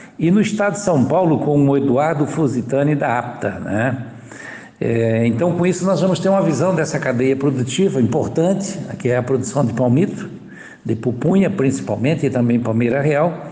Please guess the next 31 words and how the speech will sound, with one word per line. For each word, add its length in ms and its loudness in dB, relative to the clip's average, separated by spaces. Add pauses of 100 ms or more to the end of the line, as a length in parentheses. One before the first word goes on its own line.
(240)
que 80 -2
ocorre 400 2
nessa 320 0
região, 640 0 (460)
é, 400 -2
de 240 -2
Santa 280 -2
Catarina, 520 2
Paraná 400 2
e 40 0
São 200 -2
Paulo, 320 2
região 520 0
litorânea. 720 0 (720)
Depois 240 0
nós 140 2
vamos 180 2
ter 80 -2
uma 140 2
mesa 280 2
redonda, 720 2 (500)
onde 280 0
vamos 260 2
discutir 480 -2
algumas 480 2
questões, 640 -2
alguns 380 0
gargalos 800 0
da 100 0
cadeia 340 0
produtiva, 720 0